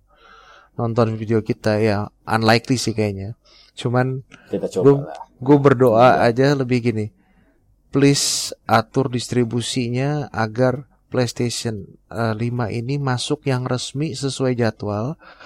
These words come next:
Speaker 1: sehingga orang-orang yang jual lain tidak ada yang mainin harga gitu loh, yang jadi harga
Speaker 2: Oh.
Speaker 1: semestinya. Misalkan
Speaker 2: Iya,
Speaker 1: contoh,
Speaker 2: iya, iya, iya.
Speaker 1: kayak misalkan zaman dulu PlayStation empat Pro belum rilis, ada importir yang keluarin.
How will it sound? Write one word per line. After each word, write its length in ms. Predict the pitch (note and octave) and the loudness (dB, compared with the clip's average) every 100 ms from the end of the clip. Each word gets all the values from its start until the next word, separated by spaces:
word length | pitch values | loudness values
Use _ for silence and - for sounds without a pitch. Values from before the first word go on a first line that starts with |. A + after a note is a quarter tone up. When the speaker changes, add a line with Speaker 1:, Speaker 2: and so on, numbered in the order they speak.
| - | -20
Speaker 1:
sehingga 800 | - - B2+ A#2 A2 G#2 C3+ F3+ - - | -6 0 2 2 0 0 0 -2 -14 -4
orang-orang 640 | B2+ B2+ A#2 A#2 A#2+ B2 | 0 0 0 -4 -4 -4
yang 80 | A#2+ | -6
jual 280 | A2+ A#2 A2 | -2 -2 0
lain 260 | G#2+ A2+ D3+ | 0 -2 -2
tidak 300 | C#3 A#2+ G#2+ | -2 0 0
ada 140 | B2+ | 0
yang 80 | C3+ | -2
mainin 260 | B2 B2 B2 | -4 -4 -4
harga 460 | B2+ C#3 C3 A#2+ | -2 -2 0 0
gitu 180 | - - | 0 -8
loh, 160 | G2+ G2 _ _ | -8 -10 _ _
yang 240 | B2 A#2+ B2 - | -2 -2 -6 -10
jadi 320 | A#2+ A#2 B2+ | -2 0 4
harga 240 | B2 A#2+ B2 | 2 2 0
Speaker 2:
Oh. 40 | |
Speaker 1:
semestinya. 640 | - B2 B2 - D3 C3 G#2+ - - - - - - - | -2 -6 -4 0 0 0 -6 -8 -20 -20 -20 -20 -18 -8
Misalkan 400 | B2+ B2 B2 D3 | 0 0 2 0
Speaker 2:
Iya, 40 | C#3+ | 0
Speaker 1:
contoh, 340 | A#2+ A2+ A2+ G#2+ | -2 -2 -4 -4
Speaker 2:
iya, 160 | - | -12
iya, 0 | |
iya. 240 | - - - - _ | -20 -20 -20 -20 _
Speaker 1:
kayak 240 | - B2 A#2+ | 0 2 2
misalkan 520 | A#2 A2+ - C#3 C#3+ C3+ C3+ D3+ | 0 -2 -2 -2 -2 -4 -10 -12
zaman 400 | - B2+ A#2 A#2 A2+ | -6 2 2 2 -2
dulu 220 | A#2 C#3 | -4 -4
PlayStation 560 | - B2 A2+ A2 G2+ | -4 -4 -4 -6 -8
empat 240 | G#2+ G#2 - | -6 -6 -8
Pro 220 | - B2 | -6 -4
belum 320 | A#2 A2+ G#2 | -2 -4 -4
rilis, 560 | G#2 G#2 G2 - - _ | -4 -6 -6 -8 -12 _
ada 240 | - A2 | -6 -2
importir 560 | A2+ B2 A#2+ A#2 - B2+ | 0 0 -2 -4 -2 -4
yang 160 | A#2+ A#2+ | -4 -6
keluarin. 500 | G#2+ G2+ G#2+ G2+ | -6 -4 -4 -4